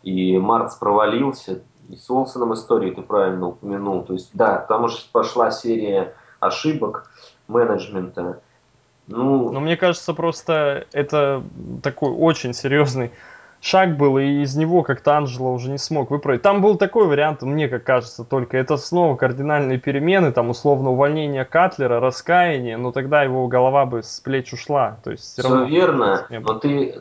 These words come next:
Speaker 1: ты понимаешь, тут даже не о чем рассуждать, как ты говоришь, ошибку поправить было нельзя. Когда ты идешь на такой шаг, когда ты
Speaker 2: Мгм.
Speaker 1: отдаешь там три первых, по-моему, за три года они первые раунды отдали.
Speaker 2: Ну,
Speaker 1: С последующих.
Speaker 2: они отдали,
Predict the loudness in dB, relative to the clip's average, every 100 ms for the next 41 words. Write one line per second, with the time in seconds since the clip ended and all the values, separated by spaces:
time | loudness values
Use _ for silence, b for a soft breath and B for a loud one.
0 | -8 -4 -2 -2 -4 -2 -2 0 -2 -2
1 | -2 -2 4 2 2 -2 -2 -2 -4 -4
2 | -6 -6 -4 -4 -4 -6 -2 0 2 0
3 | -6 -12 -10 -10 -4 -4 -6 -14 B B
4 | _ _ -14 -4 -2 -2 -2 -2 -4 -14
5 | -4 0 2 2 0 0 0 -2 -6 -4
6 | -2 -2 0 0 0 0 0 -4 -4 -6
7 | -4 -2 -2 0 0 0 -2 -4 -2 -2
8 | -2 -2 -4 -4 -6 -4 0 0 2 4
9 | 4 4 0 -6 -14 b b 0 2 4
10 | 2 2 -2 2 2 2 -2 -4 -2 -2
11 | 2 2 4 2 0 -4 -6 -2 -2 0
12 | -2 -4 -6 -6 -6 -6 -4 -2 -2 -2
13 | -2 2 2 0